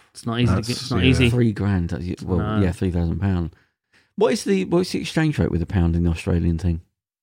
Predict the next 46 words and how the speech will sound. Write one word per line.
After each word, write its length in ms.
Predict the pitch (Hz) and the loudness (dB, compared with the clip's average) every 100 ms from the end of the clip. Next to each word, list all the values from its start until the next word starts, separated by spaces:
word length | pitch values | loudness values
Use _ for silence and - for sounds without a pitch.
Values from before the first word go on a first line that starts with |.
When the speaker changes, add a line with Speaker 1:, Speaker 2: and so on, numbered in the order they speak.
| - | -6
Speaker 3:
So 100 | - | 0
Speaker 1:
It's, 40 | 107 | 6
Speaker 3:
one 140 | 143 | 6
Speaker 1:
it 40 | |
goes, 200 | 127 98 | 8 8
Speaker 3:
pound. 120 | 92 95 | 8 8
Speaker 1:
it 60 | |
goes 220 | 95 160 170 | 6 6 6
up 120 | 156 | 2
and 120 | 127 | 2
down, 260 | 120 147 151 | 4 4 2
but 100 | 139 | 2
in 100 | 127 | 2
my 160 | 117 113 | 2 0
brain, 520 | 110 117 123 135 135 | 2 4 4 4 0
I 100 | 113 | -2
just 280 | 107 101 - | -4 -6 -4
double 300 | 104 101 95 | -6 -4 -8
it 80 | - _ _ _ _ - | -10 _ _ _ _ -2
Speaker 3:
Just 80 | |
Speaker 1:
to 40 | 113 | 2
get 140 | - | 2
Speaker 3:
dou-, 60 | 85 | 2
Speaker 1:
to 60 | 117 | 0
Speaker 3:
just 100 | - | 2
to 80 | |
be 60 | 113 | 4
Speaker 1:
Australia. 120 | 110 113 80 78 | 4 4 4 4
Speaker 3:
safe. 60 | |
Speaker 1:
It's 140 | 196 156 | 4 6
not 200 | 170 - | 4 4
correct. 440 | 117 117 143 - | 2 2 2 0
There's, 180 | 131 131 | 2 2
it's 200 | 135 - | 0 -2
like 200 | 120 - | -4 -4
point 260 | - 123 117 | 2 2 4
eight 200 | 117 117 | 2 2
or 160 | 107 | 2
one 180 | 110 117 | 2 2
point 240 | 117 110 | 0 -2
two. 200 | - 131 | -2 0
It's 160 | 135 120 | 0 -2
like, 160 | 104 - _ | -6 -8 _
it's 140 | - 120 | -4 2
either 200 | 123 113 | 2 2
way. 180 | 107 | -2